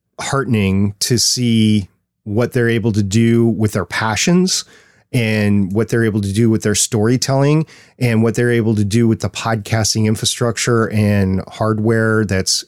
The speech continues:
uh, available to them. And those sorts of things were just not available ten, fifteen years ago.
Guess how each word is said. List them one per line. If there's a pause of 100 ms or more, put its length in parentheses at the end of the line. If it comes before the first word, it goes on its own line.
uh,
available
to
them. (340)
And
those (120)
sorts
of
things
were
just
not
available
ten,
fifteen
years
ago.